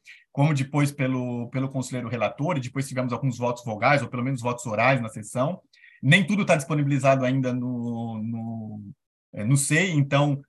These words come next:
é, obviamente que a gente vai comentando aqui tudo que tá na, na sessão, e pode ser que surjam até algumas coisas, alguns dados adicionais no sei. É, mas acho que,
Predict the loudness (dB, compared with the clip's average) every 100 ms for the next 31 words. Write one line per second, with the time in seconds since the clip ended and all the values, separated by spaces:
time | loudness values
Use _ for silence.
0 | _ -2 0 0 0 0 2 2 2 0
1 | 0 0 0 0 0 -2 -2 -4 -4 -2
2 | 0 2 2 0 -2 -4 -6 0 0 0
3 | -4 _ 0 0 -2 -2 -2 0 0 0
4 | 0 -2 -2 -6 -4 -4 0 4 2 2
5 | -6 -6 -4 -4 -6 -8 -4 -4 -4 _
6 | _ _ _ _ _ 4 6 6 6 4
7 | 2 0 -4 _ _ _ _ _ _ _
8 | 2 4 4 0